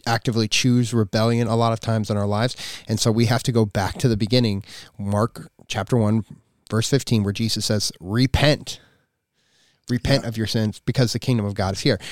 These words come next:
Speaker 1: And so before you can even love, love God and love others and even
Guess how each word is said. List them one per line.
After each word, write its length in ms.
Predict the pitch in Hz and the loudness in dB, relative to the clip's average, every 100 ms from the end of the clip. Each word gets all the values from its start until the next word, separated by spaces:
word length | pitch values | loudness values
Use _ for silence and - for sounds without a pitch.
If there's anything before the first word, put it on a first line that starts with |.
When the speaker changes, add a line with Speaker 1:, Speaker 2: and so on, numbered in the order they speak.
| - | -4
Speaker 1:
And 120 | 131 123 | 0 4
so 180 | 143 | 4
before 300 | 120 120 160 | 4 2 4
you 80 | 170 | 4
can 120 | - | 4
even 300 | 151 117 110 | 4 4 2
love, 440 | 110 117 117 104 - - _ _ - | 4 4 2 -4 -14 -20 _ _ 0
love 200 | 123 107 | 0 4
God 240 | 113 117 | 2 4
and 160 | 104 104 | 2 0
love 160 | 107 | 2
others 280 | 104 113 101 | 2 2 2
and 120 | 101 | 0
even 240 | 110 104 | 0 -2